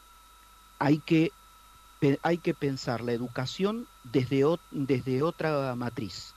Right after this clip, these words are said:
desde otra, desde otra forma. Esto de la escuela, sobre todo la de nivel medio, pensada en términos del siglo diecinueve,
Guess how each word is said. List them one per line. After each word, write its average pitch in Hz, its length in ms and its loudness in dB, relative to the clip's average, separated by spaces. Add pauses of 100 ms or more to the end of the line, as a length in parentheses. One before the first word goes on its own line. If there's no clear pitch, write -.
(120)
desde 113 320 -2
otra, 120 520 -2
desde 117 300 0
otra 113 200 -2
forma. 85 440 -8 (960)
Esto 156 380 4
de 165 300 4 (120)
la 127 680 0
escuela, 185 800 0 (1700)
sobre 107 400 -2
todo 139 200 4
la 127 100 4
de 117 120 2
nivel 123 280 0
medio, 90 460 -4
pensada 160 680 0 (540)
en 165 180 0
términos 170 520 0
del 120 160 -4
siglo 160 320 -2
diecinueve, 113 760 -4